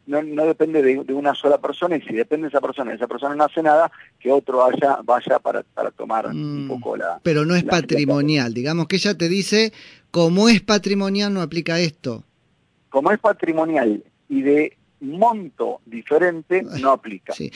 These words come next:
Speaker 2: pero
Speaker 1: Eso
Speaker 2: es
Speaker 1: es lo que
Speaker 2: patrimonial, yo le contestaría, pero es patrimonial, es decir, es igual para todos, lo del monto lo definían
Speaker 1: El
Speaker 2: después.
Speaker 1: porcent-, el porcentaje, eh, el problema es el, el problema es el mismo.
Speaker 2: Es el
Speaker 1: Mirá,
Speaker 2: mismo.
Speaker 1: yo te, lo que yo respon-, lo que yo voy a responder son dos cuestiones. Una,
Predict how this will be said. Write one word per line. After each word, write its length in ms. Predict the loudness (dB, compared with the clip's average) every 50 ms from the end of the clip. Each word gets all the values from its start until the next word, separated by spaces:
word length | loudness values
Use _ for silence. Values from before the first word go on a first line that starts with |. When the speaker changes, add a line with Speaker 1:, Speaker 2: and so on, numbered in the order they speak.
| -16 -6 0
Speaker 2:
pero 160 | 4 8 8
Speaker 1:
Eso 20 |
Speaker 2:
es 20 | 8
Speaker 1:
es 20 |
lo 40 | 8
que 120 | 8 4
Speaker 2:
patrimonial, 340 | 4 2 2 2 2 2 2
yo 120 | 4 4 2
le 80 | 2
contestaría, 520 | 2 0 -2 -2 -2 -2 0 0 0 0 0
pero 120 | 2 0
es 60 | 0 2
patrimonial, 560 | 0 -4 -2 -2 -4 -2 -2 -2 0 0 0
es 80 | -2
decir, 260 | -2 -4 -4 -2 -2 -2
es 100 | -2 -2
igual 220 | -2 -2 -2 -2
para 180 | 0 -2 -2 -2
todos, 320 | -2 -2 -2 0 0 0
lo 120 | -2 -2
del 140 | -2 -4 -4
monto 520 | -4 -2 -2 -2 -2 -2 -2 -2 -2 -2 -4
lo 140 | -4 -6
definían 380 | -6 -8 -8 -8 -8 -6 -6 -6
Speaker 1:
El 40 | -6
Speaker 2:
después. 340 | -6 -4 0 0 2 4 4
Speaker 1:
porcent-, 320 | 2 2 2 -2 -8 -8 -6
el 160 | -6 -4 -2
porcentaje, 680 | 0 -2 -2 -2 -2 -4 0 0 0 0 0 -2 -2 -2
eh, 600 | -4 -6 -2 -2 0 0 -2 -4 -4 -2 -2 0 0 0
el 80 | 0
problema 440 | 2 2 2 4 4 4 2 2 0
es 100 | -2 0
el, 220 | 0 0 0 0 0
el 140 | 0 -2 0
problema 300 | 2 2 2 2 0 -2
es 80 | -4 -4
el 80 | -6
mismo. 500 | -6 -6 -8 -10 -12 -14 -16 -16 -16 -12 -8
Speaker 2:
Es 160 | -8 -6 -4 -2
el 180 | -2 -2 -2
Speaker 1:
Mirá, 220 | -2 0 2 2 2
Speaker 2:
mismo. 40 |
Speaker 1:
yo 140 | 2 0 -4
te, 160 | -8 -8 -12 -6 -2
lo 120 | 0 0
que 120 | 2 0 -2
yo 180 | 0 0 0
respon-, 360 | 0 0 0 0 -2 -4 -4 -4
lo 100 | -6 -4 -2
que 80 | -2 -2
yo 160 | -2 -2 0
voy 240 | 2 4 4 4 4
a 60 | 4
responder 420 | 4 2 0 -4 -4 -2 -2 -2 -2
son 180 | -4 -8 -4
dos 140 | -4 -4 -4
cuestiones. 420 | -4 -8 -12 -12 -12 -16 -16 -16 -18 _ -20 _ -6
Una, 400 | -4 -2 -2 0 -2 -2 -4